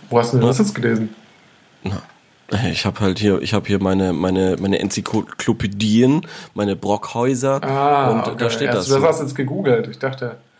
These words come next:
Speaker 1: okay, hier schreibt noch jemand. Es gibt keine
Speaker 2: Der, oh,
Speaker 1: ultimative
Speaker 2: oh Gott,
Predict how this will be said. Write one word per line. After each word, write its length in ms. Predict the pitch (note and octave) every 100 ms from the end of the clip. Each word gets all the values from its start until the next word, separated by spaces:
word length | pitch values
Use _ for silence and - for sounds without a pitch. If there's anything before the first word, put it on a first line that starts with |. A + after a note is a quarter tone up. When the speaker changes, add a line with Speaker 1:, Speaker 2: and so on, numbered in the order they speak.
| - - - - _ _
Speaker 1:
okay, 300 | - C#3 C3 -
hier 140 | D#3+
schreibt 220 | E3+ F3 D#3
noch 140 | D3+
jemand. 340 | C#3+ B2+ A#2+ -
Es 180 | - C#3
gibt 220 | - G3+
keine 140 | - F#3
Speaker 2:
Der, 60 | A3+
oh, 80 |
Speaker 1:
ultimative 260 | C3 D3+ E3
Speaker 2:
oh 40 |
Gott, 240 | C#3 F3+